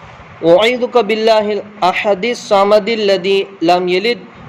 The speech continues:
வலம் யூலத் வலம் யகுல் லஹு குஃபுவன் அஹத் மின் ஷர்ரி மா யஜித்' என்ற துவாவாகும். இது எல்லா நோய்களுக்கும் சிகிச்சை என்பதாக பெருமானார் ஸல்லல்லாஹு அலைஹி வஸல்லம் அவர்கள் கூறினார்கள். பத்தாவது தலைப்பு அன்னலாரின் அறிவுரை.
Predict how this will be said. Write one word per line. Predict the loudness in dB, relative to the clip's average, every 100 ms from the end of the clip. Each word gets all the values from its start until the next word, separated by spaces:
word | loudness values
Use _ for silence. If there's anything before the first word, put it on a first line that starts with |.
| -2
வலம் | 2 4 2 0
யூலத் | -2 0 0 -2 -8 -14 0
வலம் | 2 4 0 0
யகுல் | -6 -4 -4 0
லஹு | 0 0 -4 -6
குஃபுவன் | -6 0 2 2 0 0
அஹத் | 0 0 -4 -16 -10
மின் | -2 -2 2
ஷர்ரி | 2 2 0
மா | 0 0
யஜித்' | 0 -2 -2 -2 -4 -4
என்ற | -2 -2
துவாவாகும். | 0 2 2 2 0 -4 -12 -18 -20 -20 -20 -20 -20 -20 -12
இது | -4 0
எல்லா | 4 4 2
நோய்களுக்கும் | 0 -2 -2 -6 -8 -8 -10
சிகிச்சை | -4 -4 0 0
என்பதாக | 2 2 4 2
பெருமானார் | 0 0 0 0
ஸல்லல்லாஹு | 0
அலைஹி | 0 0
வஸல்லம் | -2 -6
அவர்கள் | -4 -4
கூறினார்கள். | -4 -4 -4 -4 -4 -8 -12 -20 -20 -20 -20 -6 -2
பத்தாவது | 2 2 0
தலைப்பு | -2 -2 0
அன்னலாரின் | 2 2 2 2 2 0
அறிவுரை. | -2 -4 -2 -2 -4